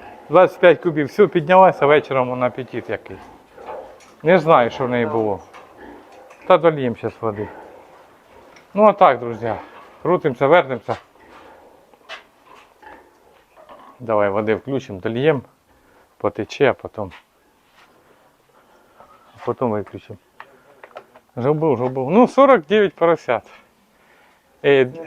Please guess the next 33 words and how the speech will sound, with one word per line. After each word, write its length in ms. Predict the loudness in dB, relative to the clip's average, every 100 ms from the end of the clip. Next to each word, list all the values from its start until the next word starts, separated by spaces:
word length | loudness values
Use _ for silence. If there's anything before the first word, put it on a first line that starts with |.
| -18 -18 -18 -4
я 260 | 2 4
не 120 | 4
знаю, 200 | 4 4
ну 220 | 2 0 0
для 200 | 2 2
неї 200 | 2 2
понятно 460 | 4 4 2 -2
це 120 | -8
багато. 380 | -2 2 2 0
Будемо 300 | -6 -6 -4
так 240 | 0 0 0
розкидувати. 600 | -6 -6 -8 -4 -6 -8 -10
Ото 280 | -2 2
і 40 | 2
здоровий 500 | 2 2 4 4 2
кинем, 420 | 2 0 0 -6
і 120 | -8
цей 220 | -4 -4
кинем. 280 | -4 -8 -10 -16 _ -20 -18 0
А 120 | 2
там 280 | 6 4 4
уже, 280 | 2 2 2
знаєте, 380 | 4 2 2
як, 200 | 4 2 0 _ _ _ _ _ -6
е, 300 | -4 -4 -6 0
як 280 | 2 2
Бог 240 | 0 0 0
дасть. 320 | -4 -6 _ _ _ _ _ _ _
Хто 220 | _ 4 4
виживе, 380 | 4 4 4
то 140 | 4 2
виживе. 360 | 2 0 0
Там 340 | 2 2 2